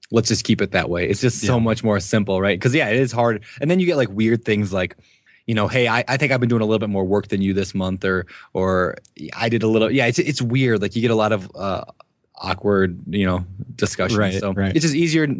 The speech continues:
Speaker 1: It's easier. You, one person does something, somebody else does something else. And that's easier to say, "Hey,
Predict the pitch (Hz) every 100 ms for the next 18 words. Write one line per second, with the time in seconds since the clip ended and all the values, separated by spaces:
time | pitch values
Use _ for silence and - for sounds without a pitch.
0 | - - - 143 135 131 110 113 101 -
1 | _ _ 113 123 123 117 110 104 98 104
2 | 95 101 98 98 90 95 98 92 92 -
3 | - 185 160 156 135 127 131 117 143